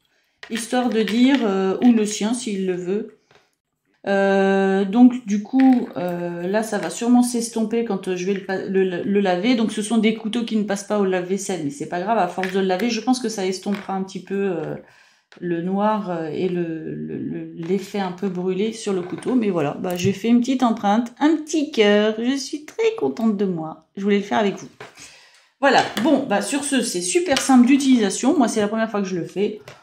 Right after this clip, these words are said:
Bon, la prochaine fois, je resterai moins longtemps. Là, j'ai dû rester combien ? Vous avez pas compté ? Deux secondes, trois secondes ? Je pense que vraiment, on,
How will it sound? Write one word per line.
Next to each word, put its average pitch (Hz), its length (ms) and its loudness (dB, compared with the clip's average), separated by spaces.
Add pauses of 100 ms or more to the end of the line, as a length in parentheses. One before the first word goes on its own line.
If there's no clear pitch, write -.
(200)
Bon, 185 320 -2 (160)
la 208 100 2
prochaine 208 280 -2
fois, 233 120 -2
je 220 100 -2
resterai 220 300 -2
moins 226 140 6
longtemps. 202 280 0
Là, 165 120 2
j'ai 202 160 0
dû 208 100 2
rester 226 280 2
combien ? 208 360 2
Vous 175 160 -4
avez 185 180 0
pas 208 160 0
compté ? 226 480 0
Deux 220 220 0
secondes, 247 480 6
trois 240 240 -4
secondes ? 233 340 4
Je - 160 -6
pense 220 220 -4
que - 100 -6
vraiment, 202 460 2
on, 185 380 0